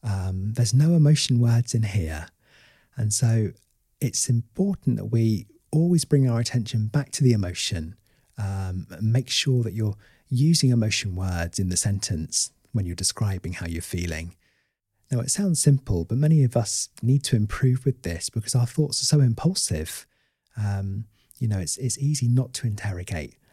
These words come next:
our thoughts because we just tend to accept their content without much reflection.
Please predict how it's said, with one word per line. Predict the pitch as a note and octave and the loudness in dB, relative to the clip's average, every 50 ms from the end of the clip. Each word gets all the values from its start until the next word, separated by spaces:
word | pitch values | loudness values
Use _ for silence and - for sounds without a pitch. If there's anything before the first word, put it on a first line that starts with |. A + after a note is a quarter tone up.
| _ - | _ -8
our | F#2+ E2+ E2 | -8 -8 -8
thoughts | - - - - F#2 - - | -6 -6 -6 -6 -6 -8 -6
because | - A2+ G#2+ - A2+ - | -6 -6 -4 -4 -4 -4
we | A2+ G#2+ | -4 -4
just | - B2 - - _ | -2 -4 -4 -6 _
tend | - - C#3+ C#3+ C3+ - | -2 2 2 2 2 2
to | - - A2 G2+ G#2 - - | 0 0 0 0 -2 -4 -8
accept | - - - - - - - - - | -8 -6 -4 -4 -4 -4 -6 -8 -6
their | - F#2+ F#2 | -4 -4 -4
content | - - C#3+ D3+ D3+ C3 - - F2 D#2 - | -2 -2 0 0 0 0 -4 -6 -6 -8 -8
without | - G#2 A2 G#2 - G2+ | -4 -4 -4 -2 -2 -4
much | G2+ E2 - - | -6 -6 -6 -8
reflection. | - F2 - - G2 - - - - - E2 D#2+ F2 - | -10 -8 -6 -6 -8 -6 -6 -6 -4 -4 -4 -6 -8 -12